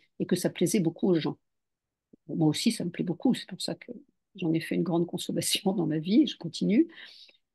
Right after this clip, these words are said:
Mais, euh, en fait, les, il y a des, il y a des films policiers, des thrillers qui sont très, euh, qui sont très plaisants, mais très caricaturaux. Par exemple,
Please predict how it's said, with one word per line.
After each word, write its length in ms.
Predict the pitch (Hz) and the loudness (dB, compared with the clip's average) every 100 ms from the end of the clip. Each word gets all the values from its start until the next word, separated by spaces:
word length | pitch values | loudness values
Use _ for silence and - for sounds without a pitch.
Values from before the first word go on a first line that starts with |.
| - | 2
Mais, 380 | 180 202 240 - | 6 8 6 4
euh, 640 | 190 175 165 160 160 160 160 | 4 6 8 6 6 4 2
en 60 | - | -2
fait, 240 | - 247 | -2 0
les, 300 | - 170 165 | 6 6 8
il 100 | 156 | 6
y 40 | 170 | 4
a 40 | |
des, 100 | 160 | 2
il 100 | 196 | 4
y 60 | 180 | 2
a 60 | |
des 100 | 170 | 4
films 340 | 196 - 240 208 | 2 4 2 4
policiers, 500 | 190 175 170 - 214 | 0 -2 -4 -2 -2
des 100 | 180 | -2
thrillers 580 | - 175 170 233 262 - | -4 -2 2 2 0 -6
qui 120 | 175 | -8
sont 180 | - 220 | -4 -4
très, 420 | - 240 247 262 | -2 2 4 6
euh, 440 | 170 170 165 165 160 | 6 6 6 4 0
qui 120 | - | -6
sont 140 | - | -6
très 220 | 170 - 226 | -4 -2 0
plaisants, 440 | 214 175 196 233 | 2 4 6 6
mais 100 | 190 | 4
très 200 | - 185 | 2 -2
caricaturaux. 680 | 190 165 175 170 185 180 175 | 2 0 0 -2 2 4 4
Par 180 | 165 139 | 2 -6
exemple, 680 | 156 165 170 - 156 156 | -2 2 2 2 0 0